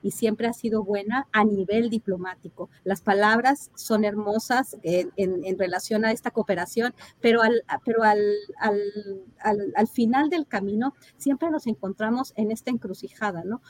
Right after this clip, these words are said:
Cuando se trata del tema de drogas, cuando se trata del, de, de no hablar de por qué no a la prohibición, seguimos hablando y enfocándonos en las fuentes de abastecimiento de droga, es decir,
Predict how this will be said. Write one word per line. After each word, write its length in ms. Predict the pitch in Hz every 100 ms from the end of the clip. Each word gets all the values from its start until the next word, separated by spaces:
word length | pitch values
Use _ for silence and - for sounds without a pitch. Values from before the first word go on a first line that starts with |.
| -
Cuando 220 | - 240 233
se 160 | 233
trata 340 | - 262 277 320
del 180 | 277
tema 280 | - 226 247
de 100 | 220
drogas, 420 | 190 196 196 226
cuando 220 | - 202 196
se 140 | 202
trata 400 | - 247 269 302
del, 160 | 277 214
de, 120 | 202
de 100 | 214
no 140 | 226 247
hablar 340 | 262 254 262 _ _ - -
de 80 | 214
por 220 | 220 208
qué 140 | 254
no 280 | 262 277 302 _ -
a 100 | 220
la 160 | 196
prohibición, 680 | 196 196 190 190 - 214 240 349 _ _
seguimos 520 | - 220 254 285 -
hablando 400 | 240 214 220 220
y 120 | 220
enfocándonos 760 | 208 - - 208 233 262 311 - -
en 260 | 247 277 - _ -
las 360 | 220 214 -
fuentes 640 | - 220 233 - 247 247 240
de 440 | 208 185 220 226 247
abastecimiento 880 | 220 208 214 202 - 196 202 196 220
de 120 | 185
droga, 340 | 180 180 175 -
es 140 | 233
decir, 340 | 240 226 262